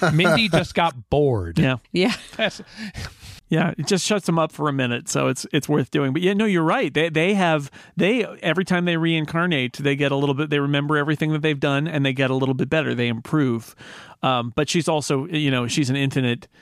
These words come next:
Speaker 2: being. Um, that effect too is, like, they just didn't, they didn't want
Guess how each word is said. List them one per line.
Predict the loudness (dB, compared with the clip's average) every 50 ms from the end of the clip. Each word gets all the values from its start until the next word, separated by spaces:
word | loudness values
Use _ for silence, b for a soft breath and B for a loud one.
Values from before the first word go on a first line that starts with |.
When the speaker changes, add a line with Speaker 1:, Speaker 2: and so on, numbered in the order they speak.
| b b b b b b b -4
Speaker 2:
being. | 0 0 2 2 2 0 0 -2 -4 -4 -6 -4 -2
Um, | 0 0 0 0 -2 -2 0
that | 0 0 0
effect | 0 0 -2 -2 -2 -2
too | -2 0 2 2 2
is, | 2 0 0 0
like, | -2 -2 -2 -4 _ -2
they | -2 0
just | 0 -2 0
didn't, | 0 -2 -2 -2 -6 -6 -4 -2
they | 0 2
didn't | 2 2 0 0 0
want | 0 -2 -2 -4 -6